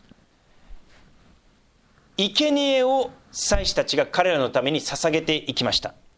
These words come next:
三つの生贄があります。一つが罪のための生贄。え、次に、全焼の生贄。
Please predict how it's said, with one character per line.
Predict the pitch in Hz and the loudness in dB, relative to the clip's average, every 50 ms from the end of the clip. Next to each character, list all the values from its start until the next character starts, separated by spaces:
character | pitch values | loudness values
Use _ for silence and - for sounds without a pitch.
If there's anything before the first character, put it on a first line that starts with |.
| _ _ _ _ _ _ _ | _ _ _ _ _ _ _
三 | 135 156 196 220 | -2 0 0 0
つ | 214 - - 311 | -2 -2 0 2
の | 311 269 190 | 2 2 2
生 | 143 - 143 135 | 0 0 2 2
贄 | 131 127 117 | 4 2 2
が | 101 95 | 2 0
あ | |
り | 85 | -2
ま | 80 76 | -4 -10
す。 | - - - - _ _ _ _ - - - - - - - - - _ - - - _ _ _ _ _ _ _ _ _ _ _ _ _ _ _ _ _ _ _ _ _ _ - _ _ _ _ | -16 -18 -20 -20 _ _ _ _ -20 -20 -20 -20 -20 -20 -20 -20 -20 _ -20 -20 -20 _ _ _ _ _ _ _ _ _ _ _ _ _ _ _ _ _ _ _ _ _ _ -20 _ _ _ _
一 | - - - 214 202 | -8 -2 -2 -2 0
つ | - 147 | 2 2
が | 135 143 143 131 98 - - - _ _ _ _ _ _ _ _ _ _ _ _ _ _ _ | 2 2 2 0 -2 -6 -10 -18 _ _ _ _ _ _ _ _ _ _ _ _ _ _ _
罪 | - - - - 262 277 | -6 -2 0 2 2 4
の | 233 165 120 | 2 2 2
た | 127 127 | 2 2
め | 135 127 | 2 2
の | 107 | 0
生 | 95 - - 104 | 0 0 -2 -2
贄。 | 101 95 92 87 - - _ _ _ _ _ _ _ _ _ _ _ _ _ - | -2 -2 -2 -4 -6 -10 _ _ _ _ _ _ _ _ _ _ _ _ _ -4
え、 | 143 143 | -4 -2
次 | - - 214 202 208 | 0 -2 0 0 0
に、 | 196 202 202 - - - _ _ _ _ _ | 0 0 -2 -4 -6 -14 _ _ _ _ _
全 | - - - 165 202 247 269 285 | -12 -2 0 0 2 2 2 2
焼 | 262 - - - 220 220 214 | 2 2 2 2 2 2 2
の | 208 180 127 | 0 0 -2
生 | 135 - - 127 | -2 0 0 0
贄。 | 113 107 98 87 - | 0 0 0 -2 -4